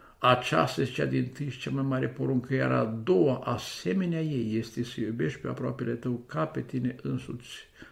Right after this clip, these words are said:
În aceste două porunci se cuprinde toată legea și prorocii." Și Domnul Iisus Hristos spunea, citesc și din Evanghelia după Ioan, capitolul treisprezece, versetul treizeci și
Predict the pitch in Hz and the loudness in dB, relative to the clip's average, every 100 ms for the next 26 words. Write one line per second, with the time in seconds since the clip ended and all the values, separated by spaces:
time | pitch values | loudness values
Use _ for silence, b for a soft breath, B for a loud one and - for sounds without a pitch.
0 | B 135 123 120 151 - 139 113 147 139 | B 2 2 2 -2 0 -2 2 2 2
1 | 123 123 123 139 - 127 123 131 131 117 | 0 -2 -2 -2 -4 -6 -4 -2 -2 -2
2 | 120 - - 160 - - 127 123 143 120 | -4 -8 -4 -4 -4 -4 0 2 2 0
3 | 123 - - 123 127 123 123 123 - - | -2 -4 -8 -6 0 2 2 2 -2 -8
4 | - - - - - - - - B B | -12 -20 -20 -20 -20 -20 -20 -18 B B
5 | B B B B B - - - - 123 | B B B B B -20 -16 -8 0 4
6 | 127 123 123 123 127 - 135 - - 131 | 6 6 2 -4 -4 -2 -2 -2 -4 -4
7 | 107 120 135 147 131 120 127 120 - 123 | -2 -2 -2 -2 -2 -4 -2 -2 -2 -2
8 | 120 117 117 113 120 117 117 123 117 113 | 0 0 0 0 0 0 -2 -2 0 2
9 | 120 135 131 120 117 120 127 120 117 - | 2 0 -2 -4 -4 -2 0 0 0 0
10 | 131 123 - - 127 107 120 117 123 113 | 2 2 0 -4 -2 0 -2 -2 -4 -2
11 | 120 113 127 123 123 117 - 127 120 113 | -4 -4 -6 -4 -2 -4 -4 -2 -2 -2
12 | 117 117 - - 123 117 | -2 -4 -4 -2 -2 -2